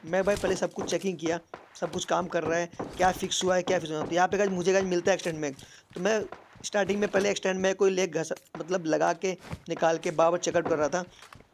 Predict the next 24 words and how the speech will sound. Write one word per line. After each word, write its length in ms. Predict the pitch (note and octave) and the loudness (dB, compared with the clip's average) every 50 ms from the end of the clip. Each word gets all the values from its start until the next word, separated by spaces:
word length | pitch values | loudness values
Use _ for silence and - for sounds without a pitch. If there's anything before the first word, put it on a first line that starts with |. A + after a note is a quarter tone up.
| _ - - - - - - - | _ -18 -18 -18 -18 -20 -14 -14
कि 60 | - | -14
क्रैश 200 | D3 - E3+ E3+ | -4 0 0 2
वगैरह 200 | E3+ F3+ F3 E3+ | 2 2 2 2
हो 140 | D3+ C#3+ D#3+ | 4 4 4
रहा 120 | D#3+ D#3+ | 4 6
है 100 | E3 D#3+ | 4 4
नहीं 120 | D#3 D#3+ D3 | 2 -2 -4
कि 60 | D3+ | -2
नहीं 60 | D3+ | 0
हो 60 | D3 | 0
रहा। 120 | D3 E3 D#3+ - - - - - - _ - | 0 0 -2 -4 -10 -18 -20 -20 -12 _ 0
But 120 | F#3 F3+ | 2 2
गाइस 180 | F3 G3 F#3 F3 | 4 2 2 2
मैंने 160 | F#3 F#3 F#3 | 0 2 2
यहाँ 80 | F3+ F3 | 2 2
पे 80 | F#3 | 2
काफ़ी 320 | F3+ - E3+ D#3+ E3 F3+ F3+ | 2 4 2 4 4 2 2
बार 140 | F#3 F3+ | 2 2
ट्राई 280 | F3 F3 F3 E3 E3 E3+ | 0 2 2 2 2 2
किया, 300 | E3 - E3+ E3 E3+ E3+ E3 - - - _ _ | -2 -2 0 0 0 0 -2 -8 -16 -20 _ _
निकाला 420 | D#3+ D#3+ D3+ - E3 D#3 D#3+ D#3+ E3 | -8 -8 -2 0 2 2 4 2 2
लगाया, 360 | D#3 D#3 D3 D3 D#3 D#3+ D#3+ | 2 0 0 2 2 0 0
निकाला 400 | D#3 D3+ D3 - D3 C#3+ D3+ D#3 | 0 -4 -4 -2 0 0 2 2
लगाया 420 | D3 C#3+ C3 C3 C#3+ D3 D3+ D#3 | 0 0 0 2 2 2 2 2